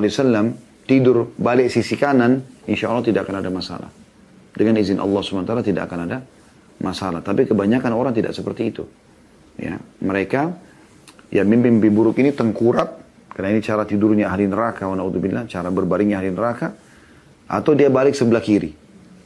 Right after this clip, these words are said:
Dan kita dianjurkan kan balik sisi kanan dengan meletakkan telapak tangan di bawah pipi kanan. Dan tadi sudah kita ajarkan atau kita bacakan teman-teman sekalian doa kalau kita membalikkan diri ya.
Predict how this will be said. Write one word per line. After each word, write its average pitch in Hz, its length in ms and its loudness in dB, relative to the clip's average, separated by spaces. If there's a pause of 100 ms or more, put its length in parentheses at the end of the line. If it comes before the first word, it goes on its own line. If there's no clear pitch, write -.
(100)
Dan - 80 -10
kita 117 240 0
dianjurkan 117 320 2
kan 143 160 2
balik 110 240 2
sisi 110 160 -2
kanan 120 320 2
dengan 107 160 2
meletakkan 104 480 0
telapak 98 320 -2
tangan 117 240 0
di 110 80 2
bawah 110 320 2 (480)
pipi 135 240 2
kanan. 117 320 2 (1700)
Dan 113 240 2
tadi 139 320 4
sudah 113 160 4
kita 117 320 2
ajarkan 123 560 0
atau 107 160 -2
kita 104 240 0
bacakan 117 320 -2
teman-teman 104 400 0
sekalian 120 240 0
doa 117 320 2
kalau 117 240 0
kita 135 320 -2 (640)
membalikkan 104 720 2
diri 117 320 4
ya. 101 240 -2